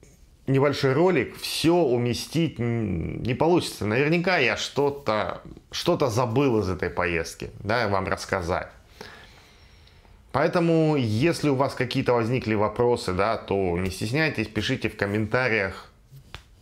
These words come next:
Я постараюсь ответить. Если вопросы будут интересные, то я даже сниму на, по вашим вопросам конкретный ролик. Потому что самому вот так что-то из ничего вот рассказывать, ты не знаешь,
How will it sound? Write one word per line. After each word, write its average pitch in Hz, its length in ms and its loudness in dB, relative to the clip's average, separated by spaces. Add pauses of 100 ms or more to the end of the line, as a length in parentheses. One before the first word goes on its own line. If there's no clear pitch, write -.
(180)
Я 110 260 0
постараюсь 107 560 0
ответить. 107 440 -2
Если 101 200 -2
вопросы 131 380 2
будут 131 340 0
интересные, 131 760 0
то 95 640 -2 (380)
я 110 200 0
даже 107 240 0
сниму 104 640 0
на, 90 280 -2
по 98 160 -2
вашим 101 300 -2
вопросам 87 580 -4
конкретный 101 520 -4
ролик. 110 300 0
Потому 135 340 -2
что - 260 -2 (200)
самому 143 560 2
вот 123 180 0
так 139 200 0
что-то 139 380 0
из 101 120 0
ничего 127 560 2
вот 117 160 0
рассказывать, 110 720 0
ты 123 120 0
не 123 120 2
знаешь, 123 560 0